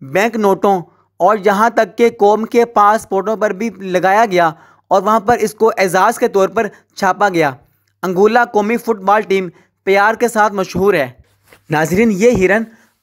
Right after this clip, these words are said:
आम हिरनों से बहुत ही मिन-, मुनफरिद है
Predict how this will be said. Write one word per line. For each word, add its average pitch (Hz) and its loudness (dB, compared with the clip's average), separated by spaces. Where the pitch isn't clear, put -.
आम 220 2
हिरनों 196 -4
से 175 -6
बहुत 214 2
ही 240 4
मिन-, 190 -2
मुनफरिद 190 -4
है 170 -2